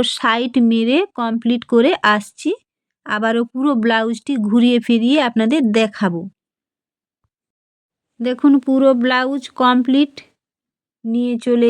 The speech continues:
এসছি। এখন পুরোটাই আপনাদের আমি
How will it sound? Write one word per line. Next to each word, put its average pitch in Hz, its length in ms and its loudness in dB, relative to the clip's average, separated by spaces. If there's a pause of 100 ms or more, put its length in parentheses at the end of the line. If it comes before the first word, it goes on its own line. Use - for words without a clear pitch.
এসছি। - 380 -2 (1900)
এখন 233 260 -2 (100)
পুরোটাই 254 500 2
আপনাদের 233 460 2
আমি 233 220 2